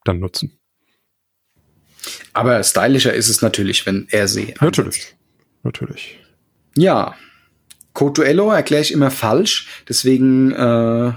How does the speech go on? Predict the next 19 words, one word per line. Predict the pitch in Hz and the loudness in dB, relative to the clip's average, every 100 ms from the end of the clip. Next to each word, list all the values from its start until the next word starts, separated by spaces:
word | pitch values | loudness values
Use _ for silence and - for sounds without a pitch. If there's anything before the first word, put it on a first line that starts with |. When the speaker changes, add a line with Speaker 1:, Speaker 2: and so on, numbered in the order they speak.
| - | -4
Speaker 2:
unterstützt | 135 120 165 - - | -2 -2 -2 -4 -2
mich, | 165 | 0
wenn | 156 | 2
ich | 151 | 0
hier | - | 2
jetzt | 147 147 - - | 2 2 -2 -2
Quatsch | - - - - | -2 0 -2 0
rede. | 147 156 214 - - - | 2 2 0 -4 -20 -20
<laughs> | - - - - - - _ _ _ - - - | -16 -14 -4 -4 -4 -16 _ _ _ -14 -12 -2
Speaker 1:
Sehr | 110 | 0
Speaker 2:
Das | 107 | 2
Speaker 1:
gerne. | 123 | 2
Speaker 2:
heißt | 135 160 | 2 0
einfach, | - 139 160 - - _ _ _ _ _ | 0 0 0 -4 -8 _ _ _ _ _
dass | - 127 123 | -2 0 0
du, | - 127 123 123 120 120 | 0 2 4 6 4 2
ähm, | 110 110 107 107 107 - | 2 2 2 0 -2 -4
einen | 113 110 107 104 | -2 0 2 2
Nahkampf | 98 139 - 185 202 - | 2 0 -2 -2 -2 -4